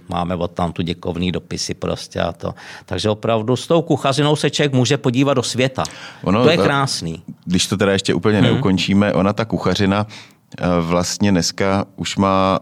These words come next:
Speaker 2: i trošku jiný společenský kredit,
Speaker 1: Mhm.
Speaker 2: než bylo v období
Speaker 1: Ano.
Speaker 2: vašeho, nej-,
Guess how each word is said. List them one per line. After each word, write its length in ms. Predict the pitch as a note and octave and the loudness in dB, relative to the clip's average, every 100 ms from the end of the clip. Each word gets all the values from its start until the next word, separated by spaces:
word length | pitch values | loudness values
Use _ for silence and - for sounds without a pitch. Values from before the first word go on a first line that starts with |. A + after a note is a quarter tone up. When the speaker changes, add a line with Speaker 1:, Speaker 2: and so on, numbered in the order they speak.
| - | -2
Speaker 2:
i 80 | - | -4
trošku 360 | F#2+ F#2 - G#2 | -2 -4 -2 2
jiný 180 | G2 G2+ | 2 2
společenský 580 | - F#2 - F#2 - | 0 0 0 -2 -2
kredit, 460 | G2+ F#2 F2 G2 - | -4 -2 0 -2 2
Speaker 1:
Mhm. 80 | G2 | 2
Speaker 2:
než 520 | A2+ B2 C#3 F3 - - | 4 2 0 -2 -8 -12
bylo 360 | F2 F#2 G2 | -4 0 0
v 160 | F#2+ - | -2 -2
období 380 | E2+ F2 F#2 G2+ | 0 0 2 2
Speaker 1:
Ano. 140 | A2 | 4
Speaker 2:
vašeho, 500 | E2 D#2+ G2 F#2 G2+ - - - - | 2 2 0 0 0 -4 -12 -6 0
nej-, 300 | F2+ F#2 | 2 2